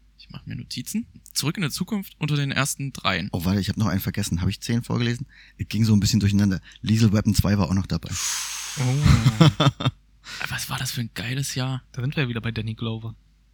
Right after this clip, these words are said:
Speaker 1: Ja, aber der ist zu alt für den Scheiß.
Speaker 3: <laughs>
Speaker 2: Na, heute.
Speaker 1: <laughs> Lethal Weapon zwei. Der erste lief ja schon ziemlich gut, ne?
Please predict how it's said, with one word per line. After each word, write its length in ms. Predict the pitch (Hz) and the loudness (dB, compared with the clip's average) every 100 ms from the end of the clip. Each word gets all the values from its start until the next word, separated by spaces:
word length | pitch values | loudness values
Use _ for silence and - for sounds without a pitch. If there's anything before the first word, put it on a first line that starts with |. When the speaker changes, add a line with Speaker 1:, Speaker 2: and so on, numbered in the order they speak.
| - | -4
Speaker 1:
Ja, 200 | 143 123 _ _ _ _ _ _ | -2 -2 _ _ _ _ _ _
aber 140 | 123 117 | -6 -4
der 100 | 113 | -4
ist 120 | - | -6
zu 120 | - | -8
alt 140 | - - | -10 -14
für 100 | - | -14
den 140 | - | -10
Scheiß. 520 | - - - - - _ _ - _ - | -8 -8 -10 -16 -20 _ _ -20 _ 6
Speaker 3:
<laughs> 1300 | 151 - 147 160 - 185 - 170 123 - 190 - - | 6 6 4 8 10 10 8 6 6 6 6 6 4
Speaker 2:
Na, 200 | 80 73 | -2 0
heute. 300 | 87 107 - - | 2 2 -2 -6
Speaker 1:
<laughs> 1300 | - 127 107 156 117 156 - 180 - 190 - - - - | 0 2 8 8 10 6 8 8 8 4 4 -4 -6 2
Lethal 320 | 190 208 180 | 2 2 2
Weapon 300 | 175 - 151 | 0 0 -4
zwei. 440 | - - 139 135 120 - _ _ _ _ _ _ _ - | -4 -2 0 0 0 -8 _ _ _ _ _ _ _ 2
Der 120 | 127 | 2
erste 240 | 139 - | 4 0
lief 180 | 208 208 | -2 -2
ja 80 | 202 | -4
schon 280 | 202 180 175 | -2 -4 -6
ziemlich 380 | - 185 208 196 | -4 -4 -2 -4
gut, 280 | - 135 - | -4 -6 -2
ne? 200 | 120 156 | -2 -2